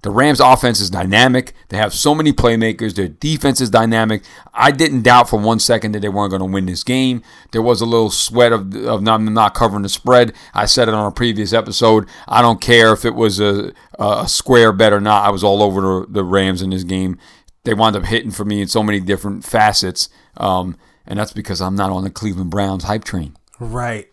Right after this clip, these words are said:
Speaker 2: And you're gonna run a draw when you need nine yards? Can we make a better choice here, especially when the Cleveland Browns were getting five and a half points? Can we keep it at seventeen, please? Thanks.
Speaker 1: Uh, the spread,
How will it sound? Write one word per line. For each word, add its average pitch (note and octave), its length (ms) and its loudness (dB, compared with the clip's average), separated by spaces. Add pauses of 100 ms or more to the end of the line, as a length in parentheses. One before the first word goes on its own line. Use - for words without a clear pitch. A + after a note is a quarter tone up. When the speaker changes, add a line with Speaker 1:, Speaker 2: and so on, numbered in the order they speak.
(160)
Speaker 2:
And C3+ 200 -6
you're D3+ 140 -6
gonna G#3 180 -4
run F#3 160 -4
a B2 120 -4
draw G#2 680 -10
when A2+ 180 -10
you A#2 80 -8
need A#2 260 -10
nine A2 360 -10
yards? A#2 720 -16 (400)
Can C3 120 -6
we F3+ 100 -2
make B3+ 200 -4
a C3 80 -6
better C#3+ 300 -4
choice D#3 380 -6
here, F#3 120 -4
especially F3 680 -4
when C3+ 500 -4 (340)
the B2 800 -4
Cleveland C3 460 -6
Browns C3 460 -4
were A2+ 300 -4
getting A#2 320 -10
five A#2 260 -8
and A#2+ 80 -8
a A#2+ 40 -8
half A#2+ 220 -8
points? C3+ 540 -4
Can B2 120 -10
we A#2+ 60 -10
keep D3 240 -10
it C3+ 60 -10
at C3+ 100 -10
seventeen, C#3 500 -10
please? E3 380 -12 (100)
Thanks. - 360 -20 (200)
Speaker 1:
Uh, A2+ 160 -2
the F#2+ 120 -2
spread, A#2+ 240 4